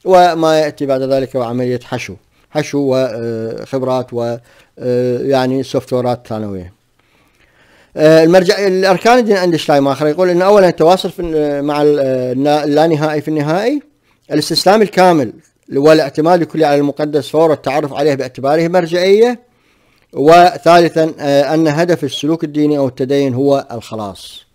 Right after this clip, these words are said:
وهو موجود أين؟ في الآخرة حسب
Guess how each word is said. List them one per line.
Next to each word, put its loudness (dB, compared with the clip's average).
وهو 4
موجود 0
أين؟ 2
في -2
الآخرة -2
حسب -6